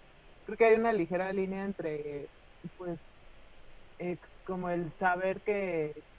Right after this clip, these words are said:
que van a haber retos en tu trabajo que no vas a saber hacer, eso, pues,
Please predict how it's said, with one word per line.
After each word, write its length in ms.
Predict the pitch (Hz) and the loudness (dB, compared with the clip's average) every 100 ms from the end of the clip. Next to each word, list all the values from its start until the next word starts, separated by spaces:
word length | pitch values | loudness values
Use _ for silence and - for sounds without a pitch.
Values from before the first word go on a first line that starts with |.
| - | -4
que 100 | 190 | 0
van 180 | 185 190 | 2 2
a 60 | 196 | 2
haber 180 | 190 190 | 0 0
retos 300 | 185 190 190 | -2 -4 -6
en 100 | 156 | -6
tu 120 | 160 | -6
trabajo 480 | - 165 180 180 185 | 0 2 2 0 -4
que 100 | 160 | -4
no 100 | 156 | -4
vas 140 | 175 | -4
a 40 | - | -2
saber 220 | 151 160 | 0 2
hacer, 320 | 160 165 175 | 2 2 -2
eso, 280 | 175 151 147 - | -2 -6 -8 -2
pues, 240 | 156 | -4